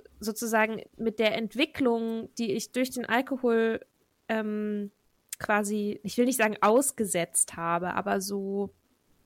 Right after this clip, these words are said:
hm, verkürzt hab, dass die da jetzt wieder anzuknüpfen und das jetzt irgendwie wieder weiterzumachen. Also da weiß ich, da bin ich auf jeden Fall noch nicht mit fertig.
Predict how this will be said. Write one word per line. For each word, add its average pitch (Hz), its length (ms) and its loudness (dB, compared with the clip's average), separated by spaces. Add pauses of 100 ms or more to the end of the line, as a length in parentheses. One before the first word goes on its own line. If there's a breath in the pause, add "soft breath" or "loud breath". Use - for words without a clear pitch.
(240)
hm, 196 180 -6
verkürzt - 840 0 (320)
hab, 349 180 2 (560)
dass 233 280 2
die 254 260 2
da 226 180 6
jetzt 254 200 2
wieder 226 160 2
anzuknüpfen 226 520 -4
und 202 100 -2
das 220 120 0
jetzt 220 200 -2
irgendwie 220 260 0
wieder 202 220 0
weiterzumachen. 196 720 -2
Also 190 160 -6
da 202 200 2
weiß 226 220 -2
ich, 226 80 -10
da 208 100 -4
bin 208 160 0
ich 208 120 -4
auf 196 120 -8
jeden 196 140 -4
Fall 247 240 0
noch 285 120 -4
nicht 202 200 -6
mit 190 140 -10
fertig. 190 460 -6